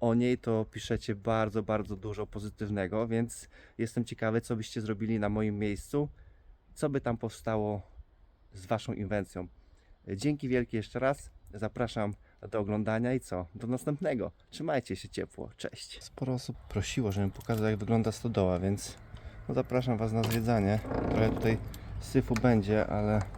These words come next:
włączymy światełko. Chyba będzie lepiej widać. No i tak, powolutku to jest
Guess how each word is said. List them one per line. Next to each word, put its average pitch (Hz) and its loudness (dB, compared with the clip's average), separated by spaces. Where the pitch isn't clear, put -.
włączymy 110 0
światełko. 120 2
Chyba 104 -2
będzie 107 -4
lepiej 107 -4
widać. 104 -4
No 120 4
i 123 4
tak, 110 -6
powolutku 117 0
to 110 -2
jest 107 -2